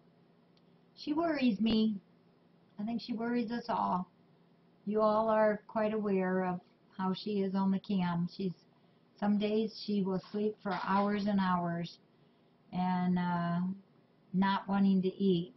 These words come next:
And then other days, like this morning, she chowed down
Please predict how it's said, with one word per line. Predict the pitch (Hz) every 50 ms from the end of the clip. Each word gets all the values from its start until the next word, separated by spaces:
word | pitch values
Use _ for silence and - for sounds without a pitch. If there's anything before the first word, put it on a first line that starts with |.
| -
And | 175 180 180 180 175 175 175 175 170 _ _ _ _ _ _ _ _ _ _ _ _ _ _ _ - -
then | 202 202 202 202 202 202 196 - - _ - -
other | 196 208 190 220 220 214
days, | 196 208 208 214 214 226 233 220 - -
like | 208 196 196 - -
this | 202 196 - -
morning, | 214 202 208 214 220 233 233 233 208
she | - - 226 214 214 208 - -
chowed | - 208 190 202 208 202 190
down | 202 196 202 214 214 220 226 233 226